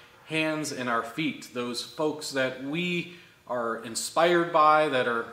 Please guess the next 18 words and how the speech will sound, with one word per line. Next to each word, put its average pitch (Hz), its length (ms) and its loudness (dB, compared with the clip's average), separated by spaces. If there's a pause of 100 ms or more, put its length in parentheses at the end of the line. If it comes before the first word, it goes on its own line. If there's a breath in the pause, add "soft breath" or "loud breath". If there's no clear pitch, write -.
(100)
continuing 147 680 -6
to 147 120 -10
serve 147 640 0
in 120 140 -8
the 107 80 -8
community, 139 1000 -6 (240 loud breath)
in 98 100 -14
healthcare, 139 920 -2
in 98 140 -6 (280 loud breath)
places 143 420 -4
like 117 180 -4
here, 147 320 0
in 117 80 -4
the 104 80 -10
pantry, 139 640 -4
and 113 100 -8
in 98 160 -12
Nest. - 460 -6